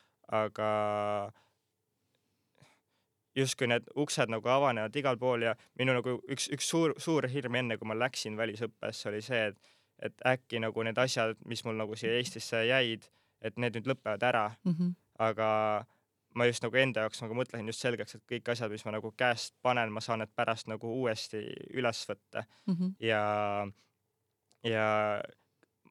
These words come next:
Speaker 1: ma n-, alles nagu nüüd hakkan nagu nägema, et noh, ma tulin jõulude aeg tagasi, nüüd ma olen mõnda aega siin Eestis olnud, et kõik need võimalused nüüd nagu avanevad, avavad ennast mulle nagu veel rohkem ja veel
Speaker 2: Mhm.
Speaker 1: suuremalt, et,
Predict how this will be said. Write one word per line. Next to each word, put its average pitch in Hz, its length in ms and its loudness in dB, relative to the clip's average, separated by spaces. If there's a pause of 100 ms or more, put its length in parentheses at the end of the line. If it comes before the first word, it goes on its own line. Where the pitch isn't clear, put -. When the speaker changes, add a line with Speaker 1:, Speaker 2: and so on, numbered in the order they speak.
(140)
Speaker 1:
ma 123 180 6
n-, 120 260 -2
alles 131 380 6
nagu 120 180 -4
nüüd 131 380 0
hakkan 117 340 0
nagu 110 220 -4
nägema, 110 480 2
et - 100 -8
noh, 113 140 -4
ma 113 100 -2
tulin 113 380 -2
jõulude 120 400 0
aeg 107 160 -6
tagasi, 127 480 2
nüüd 117 160 -6
ma 110 140 0
olen 107 120 -6
mõnda 120 380 -2
aega 110 140 -6
siin 117 100 -4
Eestis 117 240 -8
olnud, 113 240 -4 (220)
et 113 200 -4
kõik 135 220 0
need 113 160 -4
võimalused 113 720 0
nüüd 107 160 -4
nagu 107 240 -4
avanevad, 110 640 0 (520)
avavad 120 360 4
ennast 117 320 -2
mulle 120 180 -2
nagu 113 240 -4
veel 120 160 2
rohkem 117 380 -4
ja 107 80 -6
veel - 160 4
Speaker 2:
Mhm. 160 60 -4
Speaker 1:
suuremalt, 110 500 2
et, - 240 -16